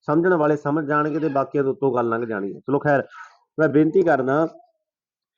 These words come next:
ਕਿ ਕਾਰ ਸੇਵਾ ਵਾਲੇ ਬਾਬਿਆਂ ਨੇ ਮਾਰ ਸੇਵਾ ਕਰ ਦਿੱਤੀ, ਸਾਡੀਆਂ ਪੁਰਾਤਨ ਨਿਸ਼ਾਨੀਆਂ ਖਤਮ ਕਰ ਦਿੱਤੀਆਂ। ਕੱਲ੍ਹ ਨੂੰ ਸਾਡੇ ਬੱਚੇ ਪੁੱਛਣਗੇ, "ਕਿੱਥੇ ਨੇ ਉਹ ਕਿਲੇ, ਕਿੱਥੇ ਹੈ ਉਹ ਠੰਡਾ ਬੁਰਜ, ਕਿੱਥੇ ਹੈ ਉਹ ਨੀਹਾਂ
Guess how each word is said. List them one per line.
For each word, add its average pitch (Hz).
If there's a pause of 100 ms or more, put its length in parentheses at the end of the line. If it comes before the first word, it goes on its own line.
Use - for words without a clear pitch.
(240)
ਕਿ 202
ਕਾਰ 165
ਸੇਵਾ 196
ਵਾਲੇ 170
ਬਾਬਿਆਂ 147
ਨੇ 190
ਮਾਰ 143
ਸੇਵਾ 165
ਕਰ 139
ਦਿੱਤੀ, 143
ਸਾਡੀਆਂ 156
ਪੁਰਾਤਨ 143
ਨਿਸ਼ਾਨੀਆਂ 143
ਖਤਮ 143
ਕਰ 127
ਦਿੱਤੀਆਂ। 110
ਕੱਲ੍ਹ 170
ਨੂੰ 220
ਸਾਡੇ 165
ਬੱਚੇ 180
ਪੁੱਛਣਗੇ, 156
"ਕਿੱਥੇ 202
ਨੇ 196
ਉਹ 180
ਕਿਲੇ, 170
ਕਿੱਥੇ 196
ਹੈ 208
ਉਹ 196
ਠੰਡਾ 185
ਬੁਰਜ, 156
ਕਿੱਥੇ 190
ਹੈ 190
ਉਹ 190
ਨੀਹਾਂ 170